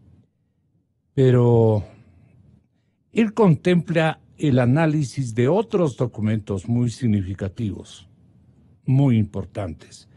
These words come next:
porque este informe preliminar no dice nada. Habrá un informe aparentemente definitivo, al que no sabemos si van o no a tener acceso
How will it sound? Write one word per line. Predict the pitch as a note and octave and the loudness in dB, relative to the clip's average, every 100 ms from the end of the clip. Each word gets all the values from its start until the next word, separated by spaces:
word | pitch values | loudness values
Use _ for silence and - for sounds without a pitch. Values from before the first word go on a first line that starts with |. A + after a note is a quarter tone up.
| _ _ - | _ _ -6
porque | C3 - | -6 -2
este | F3 - | -4 -2
informe | C#3 G#2 D3 D3 C#3 | -2 0 0 0 0
preliminar | - A#2 G2+ G2+ F#2 G2 B2 C#3 - _ _ _ _ _ | -2 -2 -2 -2 0 0 0 -2 -6 _ _ _ _ _
no | B2 A2+ | 0 0
dice | A#2+ - A#2+ | 0 -2 0
nada. | G2 F#2 F2 - _ _ | 0 -2 -6 -14 _ _
Habrá | - B2+ D#3 F3 | -4 2 4 4
un | E3+ | 4
informe | C3 C#3+ E3+ F3+ F3+ F3 - _ _ _ _ _ _ _ | 4 4 2 2 0 -2 -8 _ _ _ _ _ _ _
aparentemente | B2 A2 A#2 C3+ C#3 B2 B2 A2+ C3 B2 A2+ A2 F#2+ F#2 F#2 _ _ _ _ _ _ | -8 -4 -2 0 0 0 0 -2 -2 -2 -2 -2 -6 -10 -16 _ _ _ _ _ _
definitivo, | D3 A#2 A2 G2 A2+ F#2+ F2 F3+ G#3 C3+ A2+ - _ _ _ _ _ _ _ _ _ _ _ _ _ _ _ _ _ _ | -10 -6 -4 -2 0 0 -2 -4 -2 -2 -4 -8 _ _ _ _ _ _ _ _ _ _ _ _ _ _ _ _ _ _
al | E3+ B2+ | -8 -4
que | D#3 D#3+ D#3+ D3+ C#3 - | 0 2 2 2 -2 -4
no | E3+ F3+ G#3 | 2 2 2
sabemos | A3 G3+ G3 G3+ F#3 | 0 2 4 4 2
si | D3 C#3 | 0 0
van | C#3 F3 F#3 | 0 0 0
o | D3+ | 0
no | C3 D3 D3+ | 0 0 -2
a | B2 | -4
tener | B2 A2+ D3 | -2 0 2
acceso | C#3 - - D#3 B2 D3 C3+ | 0 -2 -2 0 0 -2 -4